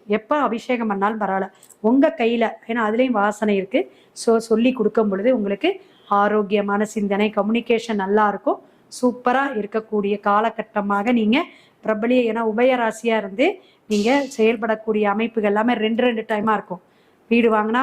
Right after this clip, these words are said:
ஒரு வீட்டை வித்துட்டு அப்புறம் வாங்குனீங்க அப்படிம்பீங்க. மிதுன ராசியெல்லாம் அப்படிதான் சொல்லுவீங்க. So இந்த மாதிரி ஒன்னை இழந்து இன்னொன்னு மீட்கக்கூடிய அமைப்பு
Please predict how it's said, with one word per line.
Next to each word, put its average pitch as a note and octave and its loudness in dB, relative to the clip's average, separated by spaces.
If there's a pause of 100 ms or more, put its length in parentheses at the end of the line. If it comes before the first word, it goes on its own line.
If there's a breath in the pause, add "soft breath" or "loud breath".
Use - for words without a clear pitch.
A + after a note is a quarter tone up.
ஒரு G#3+ 0
வீட்டை A3+ -4
வித்துட்டு B3+ -2 (160)
அப்புறம் A#3+ -2
வாங்குனீங்க G#3 0 (500 soft breath)
அப்படிம்பீங்க. G#3 -2 (240)
மிதுன A#3+ 2
ராசியெல்லாம் A3 -2
அப்படிதான் G#3+ -4
சொல்லுவீங்க. G3+ -4 (440 soft breath)
So D#4 0 (220)
இந்த D4+ 4 (100)
மாதிரி D#4 2 (140)
ஒன்னை A3+ -2 (140)
இழந்து D4+ 0 (160)
இன்னொன்னு A#3 -4
மீட்கக்கூடிய A3 -4 (460 loud breath)
அமைப்பு G#3+ -2